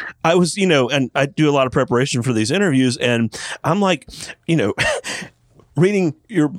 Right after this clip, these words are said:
Speaker 2: LinkedIn profile, and I'm like, "What is a landman?" And I'm like, "I, I shouldn't even ask that 'cause I don't, I should probably know what a landman is." And I'm like,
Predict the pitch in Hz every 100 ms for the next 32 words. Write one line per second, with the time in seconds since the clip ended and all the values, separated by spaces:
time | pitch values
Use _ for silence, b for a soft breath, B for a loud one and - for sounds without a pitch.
0 | - 160 165 175 170 143 - 147 147 139
1 | 143 151 139 - 107 123 226 320 - 104
2 | 90 90 101 180 190 147 104 92 92 120
3 | 135 151 139 - - 131 - 156 175 220
4 | 185 147 110 107 135 110 127 123 117 120
5 | 123 135 107 117 107 101 104 110 117 101
6 | 104 104 113 117 113 107 101 107 131 147
7 | 147 139 117